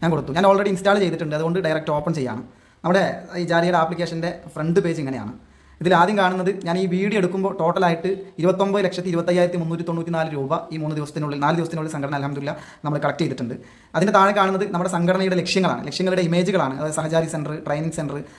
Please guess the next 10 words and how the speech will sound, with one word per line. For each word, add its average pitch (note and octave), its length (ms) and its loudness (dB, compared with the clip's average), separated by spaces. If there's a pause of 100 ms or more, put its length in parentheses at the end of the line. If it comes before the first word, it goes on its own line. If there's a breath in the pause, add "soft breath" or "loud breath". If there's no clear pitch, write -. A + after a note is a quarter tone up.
അതുപോലെ D#3 220 0
തന്നെ D#3 160 2
നമ്മുടെ D3+ 160 -2
സംഘടനയുടെ D#3 380 -2
ഭാവി D3+ 220 2
പരിപാടികൾ, D3+ 400 0 (320 loud breath)
അതിൻ്റെ, G3 220 4 (200)
ഏഹ്, D3+ 300 2 (340)
ഇമേജുകളാണ് F3+ 460 2
ഇങ്ങനെ, D#3+ 160 -4